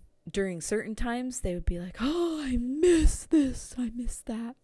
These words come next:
But to ask them seriously, like, think about, like, what actually have you missed? And what, honestly, what are you fine with not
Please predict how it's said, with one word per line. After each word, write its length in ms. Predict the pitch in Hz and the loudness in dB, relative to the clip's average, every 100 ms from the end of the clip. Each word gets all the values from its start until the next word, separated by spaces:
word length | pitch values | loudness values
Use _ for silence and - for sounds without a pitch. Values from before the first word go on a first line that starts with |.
| - - - _ _ _ - | -20 -20 -20 _ _ _ -10
But 220 | 202 - _ _ _ _ _ _ _ - | -10 -10 _ _ _ _ _ _ _ -2
to 160 | - 214 | -2 -2
ask 300 | 262 - - | -6 -8 -8
them 160 | 311 | -8
seriously, 460 | - 262 247 - 170 | -6 -8 -8 -10 -12
like, 180 | 180 - - | -14 -16 -10
think 220 | 302 339 | -8 -8
about, 280 | 269 254 254 _ - | -12 -12 -14 _ -14
like, 180 | 214 | -12
what 420 | 208 185 202 247 359 - | -10 -8 -6 -6 -8 -12
actually 720 | 262 254 - 226 190 170 - | -12 -10 -12 -10 -8 -8 -10
have 240 | - 190 175 - | -12 -12 -12 -16
you 80 | |
missed? 560 | 185 202 233 - - _ _ _ _ _ _ _ _ _ _ - | -18 -16 -16 -18 -20 _ _ _ _ _ _ _ _ _ _ -10
And 160 | 202 | -8
what, 260 | 208 240 - _ _ _ _ _ _ _ _ _ _ _ _ _ - _ _ - - | -6 -6 -8 _ _ _ _ _ _ _ _ _ _ _ _ _ -20 _ _ -20 -14
honestly, 640 | 175 214 302 - - 175 | -8 -8 -8 -12 -12 -12
what 220 | 165 190 | -10 -10
are 80 | 233 | -8
you 180 | 247 226 | -10 -12
fine 460 | - 190 196 220 | -12 -14 -12 -12
with 260 | 202 175 - - _ _ _ _ _ _ _ _ _ - | -12 -8 -8 -10 _ _ _ _ _ _ _ _ _ -14
not 400 | 165 170 180 | -12 -8 -8